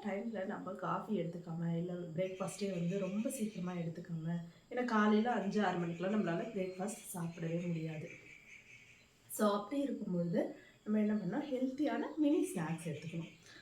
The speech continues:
So, ஸ்நாக்ஸ்னா நிறைய தட்டு ஃபுல்லா போட்டு சாப்பிட்றது அந்த மாதிரியெல்லாம் கிடையாது.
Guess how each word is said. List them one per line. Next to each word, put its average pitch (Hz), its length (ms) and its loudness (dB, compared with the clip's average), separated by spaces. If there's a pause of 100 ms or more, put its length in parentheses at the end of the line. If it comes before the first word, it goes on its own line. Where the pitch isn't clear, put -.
So, 190 240 -4
ஸ்நாக்ஸ்னா 190 460 0 (120)
நிறைய 175 240 0
தட்டு - 280 -6
ஃபுல்லா 175 280 -4 (100)
போட்டு 175 340 -4
சாப்பிட்றது 170 480 0 (120)
அந்த 190 180 0
மாதிரியெல்லாம் 170 640 0
கிடையாது. 170 380 2